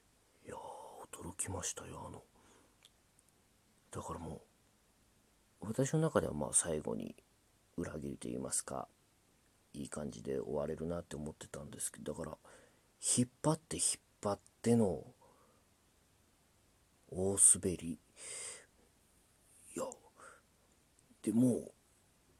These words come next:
その二分で授業終わるんで、取り返しようもないですしね。いや、驚きました。だから、まあ、とにかく、あの、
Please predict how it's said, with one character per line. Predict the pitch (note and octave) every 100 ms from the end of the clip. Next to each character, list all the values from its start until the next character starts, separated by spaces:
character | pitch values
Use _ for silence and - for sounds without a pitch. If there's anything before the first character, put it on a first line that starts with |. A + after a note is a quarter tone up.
| _ _ _ _ _ _ -
そ | - C3
の | C3+
二 | C3+ C#3
分 | G#2+ E2+
で | C#2 C#2
授 | D2+ G#2+
業 | E2
終 | D#2+
わ | F2 F#2
る | F2
ん | D2
で、 | - F2+ D#2+ - _ _ - - - _ -
取 | C3+ C3
り |
返 | - C3
し | A#2 A#2+
よ |
う | A2+
も | A2
な | A2
い | G2+
で | E2+
す | - - -
し | -
ね。 | G#2 F#2+ F#2+ F#2+ - - _ - - - - - - - _ -
い |
や、 | -
驚 | E2+ F2 F2 F#2 F2
き | -
ま | E2
し | C#2+ -
た。 | - - - - - - - - - - - - - - - - - -
だ | -
か | - -
ら、 | - - _ - - -
ま | G#2+ F2+
あ、 | - - - - - -
と | -
に | A2+
か | G2+
く、 | - D2 - - - - _ - - - -
あ | - D2+
の、 | - -